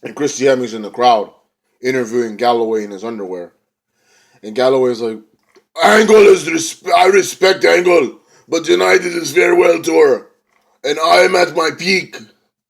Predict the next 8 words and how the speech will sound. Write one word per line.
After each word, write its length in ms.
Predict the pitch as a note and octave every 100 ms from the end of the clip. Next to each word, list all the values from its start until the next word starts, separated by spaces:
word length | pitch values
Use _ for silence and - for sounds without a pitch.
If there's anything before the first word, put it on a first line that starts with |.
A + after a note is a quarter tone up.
| _ _ _
You've 280 | C#3+ F3+ E3+
been 200 | F3+ F3+
in 120 | E3+
the 80 | D#3
peak 320 | E3+ F3 -
your 200 | E3 E3
entire 440 | D#3 D#3+ E3 D#3+
life. 420 | E3 E3+ D#3 A2+